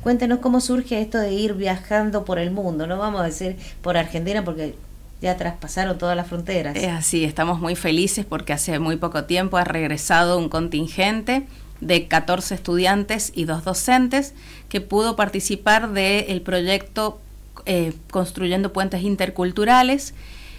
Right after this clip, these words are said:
Speaker 2: Viajó a China, los chicos vinieron maravillados con esta experiencia, con haber compartido, justamente ustedes tienen acá en la radio haciendo
Speaker 1: Una
Speaker 2: su
Speaker 1: nuestra
Speaker 2: pasantía a Lina, que fue una de las chicas que pudo viajar, que tuvo esta experiencia de intercambio.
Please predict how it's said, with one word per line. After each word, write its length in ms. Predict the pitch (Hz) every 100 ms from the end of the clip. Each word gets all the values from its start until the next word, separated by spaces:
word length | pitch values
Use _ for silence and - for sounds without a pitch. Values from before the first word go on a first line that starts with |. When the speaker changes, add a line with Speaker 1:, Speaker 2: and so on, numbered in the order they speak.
| - - -
Speaker 2:
Viajó 380 | 208 175 -
a 80 | 170
China, 480 | 165 240 233 233 247 - - - - - -
los 180 | 165 -
chicos 320 | 175 175 180
vinieron 560 | 156 165 175 190 196
maravillados 800 | 170 165 160 156 170 196 214 220
con 160 | 214 170
esta 220 | 156 185
experiencia, 1040 | 180 - 170 180 208 214 208 208 190 185 - - - -
con 180 | - 175
haber 200 | 170 180
compartido, 720 | 185 185 160 151 180 190 190
justamente 480 | - 170 160 170 170
ustedes 340 | 170 170 170
tienen 320 | - 185 180
acá 200 | 156 151
en 100 | 170
la 100 | 165
radio 640 | 156 165 175 185 185 160 143 -
haciendo 360 | 165 - - 208
Speaker 1:
Una 80 |
Speaker 2:
su 60 | 202
Speaker 1:
nuestra 180 | 170 156
Speaker 2:
pasantía 640 | 151 151 151 147 185 170
a 40 | 156
Lina, 480 | 165 214 240 269 269 - -
que 100 | 175
fue 240 | 170 175
una 220 | 180 175 175
de 80 | 160
las 160 | 143
chicas 280 | - 170 165
que 120 | 160
pudo 340 | 151 170 180 175
viajar, 520 | 156 139 190 185 202
que 120 | 165
tuvo 200 | - 160
esta 160 | 156 160
experiencia 580 | - 156 156 175 170 165
de 40 |
intercambio. 760 | 160 151 156 175 190 202 226